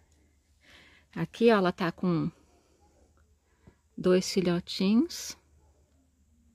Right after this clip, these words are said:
Ah, eu gostei dessa combinação do vaso com a cor dela. Aqui também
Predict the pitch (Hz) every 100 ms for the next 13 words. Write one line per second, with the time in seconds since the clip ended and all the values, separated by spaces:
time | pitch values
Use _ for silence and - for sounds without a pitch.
0 | _ _ _ _ _ _ _ _ _ _
1 | _ - _ _ _ _ _ - _ _
2 | _ - 175 180 175 202 - 220 196 180
3 | 190 196 175 175 - _ _ _ _ _
4 | _ _ - 196 180 180 180 190 - 175
5 | 165 165 165 160 175 185 - 220 _ _
6 | _ _ _ _ _ 220 208 202 - 202
7 | 214 196 - - - _ _ _ _ _
8 | _ _ _ _ _ _ - - - _
9 | _ _ _ _ _ - 214 233 - 285
10 | 311 285 220 208 240 349